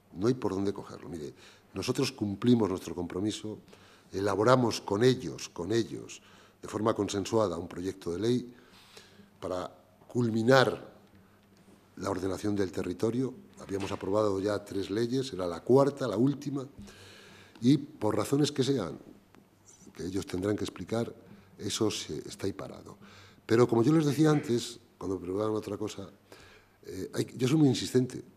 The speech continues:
y, y seguiré insistiendo, insistiendo. Eh, en esta vida, cuando uno cree que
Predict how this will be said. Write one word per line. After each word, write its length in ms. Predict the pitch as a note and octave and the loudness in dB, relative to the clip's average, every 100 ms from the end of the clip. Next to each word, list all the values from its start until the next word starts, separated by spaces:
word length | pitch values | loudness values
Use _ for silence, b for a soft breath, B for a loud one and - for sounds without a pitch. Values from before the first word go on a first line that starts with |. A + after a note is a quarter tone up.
| - - | -20 -16
y, 160 | - E2+ | -8 -8
y 240 | - - | -8 -10
seguiré 280 | - F2 G#2+ | -10 -6 0
insistiendo, 640 | A#2+ A2+ - B2 C3 B2 A#2+ | 0 -2 -4 2 2 2 0
insistiendo. 640 | A2+ - - B2 B2 C3 B B B B B - | -2 -6 -2 0 0 -2 B B B B B -12
Eh, 140 | F#2+ | -4
en 80 | A2+ | 0
esta 140 | A#2+ D3 | 2 4
vida, 180 | D#3 | 6
cuando 400 | C#3+ A#2+ G#2+ - - | 6 4 4 -2 -2
uno 220 | C3 C#3 | 2 4
cree 280 | C3 C#3 - - - - - | 4 2 0 -8 -20 -20 -14
que 360 | - F#2 F2 | -8 -8 -8